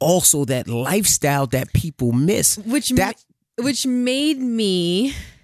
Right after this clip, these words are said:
Speaker 2: interested in what you had to say about the importance of material things and a lifestyle in a relationship.
Speaker 1: Correct.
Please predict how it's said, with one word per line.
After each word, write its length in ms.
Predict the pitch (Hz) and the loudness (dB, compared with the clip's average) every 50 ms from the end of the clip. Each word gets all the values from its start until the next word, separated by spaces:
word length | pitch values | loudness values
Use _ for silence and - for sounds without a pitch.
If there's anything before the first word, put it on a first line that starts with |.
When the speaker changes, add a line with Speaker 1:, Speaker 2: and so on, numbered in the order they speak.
| _ _ _ _ - | _ _ _ _ -2
Speaker 2:
interested 840 | 240 311 381 427 - 392 330 - - - 180 165 156 151 160 170 - | 0 0 0 0 -2 0 0 -2 -2 0 0 0 0 0 0 -2 -4
in 540 | - - 175 170 170 170 175 170 - 170 170 | -4 -2 -2 0 0 -2 -2 -4 -6 -8 -6
what 320 | 170 190 185 180 170 - - - | -2 0 0 0 0 -2 -6 -10
you 500 | 165 170 175 180 190 214 233 254 294 370 | -12 -10 -6 -2 0 0 2 2 2 0
had 320 | 349 269 226 180 170 170 - | 0 0 -2 -2 -2 -2 -4
to 160 | - 180 175 | -4 -4 -2
say 720 | - - - - 156 143 135 131 127 - - 180 208 - _ _ _ _ _ _ _ _ _ _ _ _ _ | 0 0 0 0 0 -2 -2 -4 -6 -6 -8 -10 -10 -12 _ _ _ _ _ _ _ _ _ _ _ _ _
about 680 | - 196 170 160 - - 180 165 156 160 - - - - | -4 -4 -4 -4 -4 -2 -2 0 -2 -2 -4 -8 -6 -4
the 160 | 202 196 - - | -2 -2 0 0
importance 1400 | 180 180 180 - - - - - - 262 277 320 - - - 190 143 123 110 104 - - - - - - - - - _ _ - | 0 -2 -2 -2 -4 -8 -4 -2 0 0 0 0 -2 -4 -4 -4 -4 -4 -6 -8 -6 -4 0 2 4 4 2 2 -2 _ _ -2
of 180 | 180 185 165 | -2 -2 0
material 1160 | 170 185 180 185 180 - - - - - 226 214 226 233 233 233 233 226 220 220 226 240 247 _ _ _ _ | 0 0 0 0 -2 -4 -6 -6 -4 -2 0 0 2 2 2 2 2 2 0 0 -2 -2 -6 _ _ _ _
things 640 | - 165 147 139 135 135 135 147 165 180 - - - - | -2 0 0 0 -2 -2 -4 -6 -4 -2 0 0 0 0
and 200 | 160 160 156 156 | -2 -2 -2 -2
a 60 | 160 | -2
lifestyle 1040 | 160 156 151 160 165 165 185 226 - - - - 147 135 131 127 123 123 135 151 165 - _ _ _ _ _ _ _ _ _ _ - | -2 -2 -4 -4 -4 -4 -4 -2 -2 0 0 0 0 0 0 0 -2 -2 -4 -6 -6 -10 _ _ _ _ _ _ _ _ _ _ -2
in 160 | 208 220 214 | 0 0 2
a 80 | 214 | 0
relationship. 1000 | 214 214 220 214 214 220 233 262 254 - - 170 156 143 - - - - - - | 0 0 0 0 0 -2 -2 -2 -2 -4 -4 -4 -6 -6 -6 -8 -10 -10 -10 -4
Speaker 1:
Correct. 380 | - 208 214 202 - - _ | 0 0 0 0 -2 -4 _